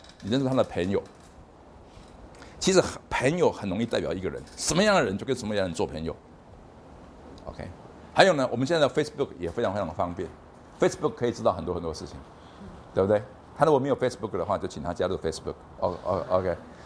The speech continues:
我现在认识我的学生，大部分都透过，透过 Facebook。你看，我真的，我现在认识我大部分的学生，就是我有事没事上上 Facebook 给，给我看一看。哦，最近又跑到泰国去玩了，这小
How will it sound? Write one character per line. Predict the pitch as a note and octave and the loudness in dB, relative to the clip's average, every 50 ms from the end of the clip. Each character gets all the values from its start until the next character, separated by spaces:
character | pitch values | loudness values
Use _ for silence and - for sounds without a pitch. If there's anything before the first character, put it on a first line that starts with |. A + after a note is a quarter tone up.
| - - - | -18 -8 2
我 | - A2 | 2 4
现 | - F#3 | 6 6
在 | F#3 E3+ | 6 6
认 | F3 E3 | 6 2
识 | D3 E3 | 2 2
我 | C#3 G#2 | 2 2
的 | G#2+ | 2
学 | - A2 G#2 | 2 0 -2
生， | A#2 A#2 | 0 2
大 | - C3 B2 | 4 4 4
部 | G#2+ | 4
分 | A2+ A2 | 2 -6
都 | G#2 - | -8 -6
透 | A2 A2+ G#2+ | -6 -6 -6
过， | - G2+ G2 | -4 -6 -6
透 | - A#2+ | -4 -2
过 | G#2+ G#2+ F#2+ | 0 0 0
Facebook。 | - F#2+ F#2 - - - C2+ C2+ - - - - - - - - - - - - - - - - - - - - - - - - - - - - | 0 -2 -4 -4 -6 -12 -12 -12 -12 -18 -20 -20 -20 -20 -20 -20 -20 -20 -20 -20 -20 -20 -20 -20 -20 -20 -20 -20 -20 -20 -20 -20 -20 -20 -16 -12
你 | E2+ | -10
看， | E2+ - - | -10 -4 -2
我 | F#2+ G2+ | -2 0
真 | - - C#3 | 2 4 4
的， | B2+ F2+ - | 2 2 0
我 | G#2 G#2+ | -2 2
现 | D3+ E3+ | 6 6
在 | D#3+ - - - D3+ | 6 6 4 0 0
认 | F3+ E3 | 0 2
识 | C#3+ D#3 | 2 2
我 | C3 G2 | 0 2
大 | - C#3+ C3 A#2+ | 4 6 4 4
部 | - B2 | 4 2
分 | A#2+ A2 | -2 -2
的 | G#2 | -2
学 | F#2+ - E2+ | -4 -4 -8
生， | D#2+ F#2+ F#2+ G2 - - - | -6 -6 -6 -8 -8 -14 -10
就 | - C#3+ D#3 | -4 -2 2
是 | |
我 | C3 A2+ | 2 4
有 | A#2+ F#2+ F2 | 4 2 0
事 | - B2 | 0 0
没 | A2+ F#2+ F#2+ | -2 -2 -2
事 | A2 G#2 | -4 -4
上 | - - A#2 G#2+ | 0 0 0 0
上 | G#2 F2+ | 0 -2
Facebook | - G#2 - - - F2+ - | -2 -2 -2 -4 -10 -12 -10
给， | - D#2+ | -10 -10
给 | - - F#2+ | -4 -2 -2
我 | D#2+ | -2
看 | - - F#2 F#2 E2+ | -2 -2 -4 -4 -4
一 | |
看。 | D#2+ E2+ E2+ - | -4 -6 -6 -4
哦， | - B2 F3+ A#2+ E2 C#2+ - - - - - - | -2 0 2 2 2 0 -4 -12 -20 -20 -16 -6
最 | - D#3 | -4 0
近 | D#3+ | 2
又 | D#3 | 2
跑 | C#3+ - - | 4 4 4
到 | A#2 A#2+ | 2 2
泰 | - - - | 4 2 2
国 | C#3 F2 D#2+ D2+ | 2 2 -2 -6
去 | - G2+ | -6 -6
玩 | F#2+ B1 A1+ A1 A#1 | -6 -6 -8 -8 -10
了， | C2+ - | -14 -14
这 | - - - | -8 -8 -8
小 | - - - A#1 | -6 -4 -4 -4